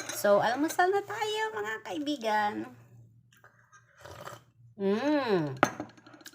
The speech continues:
Ang sarap ng kape kapag mainit. O, di ba?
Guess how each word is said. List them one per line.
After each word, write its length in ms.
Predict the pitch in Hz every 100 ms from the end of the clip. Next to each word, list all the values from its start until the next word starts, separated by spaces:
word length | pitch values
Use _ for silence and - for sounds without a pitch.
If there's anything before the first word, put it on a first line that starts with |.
| -
Ang 240 | 180 180
sarap 400 | - 180 190 -
ng 240 | 190 185 185
kape 480 | 180 - 208 240 233
kapag 400 | - 190 190 185
mainit. 720 | 180 175 190 185 190 190 170 - 147
O, 240 | 156 147
di 160 | 160 170
ba? 320 | 165 180 190